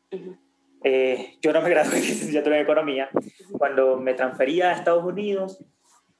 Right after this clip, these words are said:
Speaker 2: justo el semestre en el que me transferí, cerraron la carrera de eco-, eh, o el major en economía.
Speaker 1: ¿Ya?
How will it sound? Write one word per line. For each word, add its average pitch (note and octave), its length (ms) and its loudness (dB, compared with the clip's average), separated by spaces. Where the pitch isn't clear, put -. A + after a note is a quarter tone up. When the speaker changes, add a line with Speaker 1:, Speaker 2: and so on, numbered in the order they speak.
Speaker 2:
justo G#3 260 0
el G3+ 60 0
semestre F3 320 -4
en E3+ 80 -4
el D#3+ 160 -6
que G3 120 0
me - 120 -2
transferí, D3 380 0
cerraron C#3+ 360 2
la C#3+ 80 2
carrera B2+ 380 2
de B2 60 2
eco-, B2 300 -8
eh, C3 140 4
o D#3 80 4
el C#3 100 0
major C#3+ 540 0
en C3 140 -2
economía. A#2 480 -4
Speaker 1:
¿Ya? G3 340 -2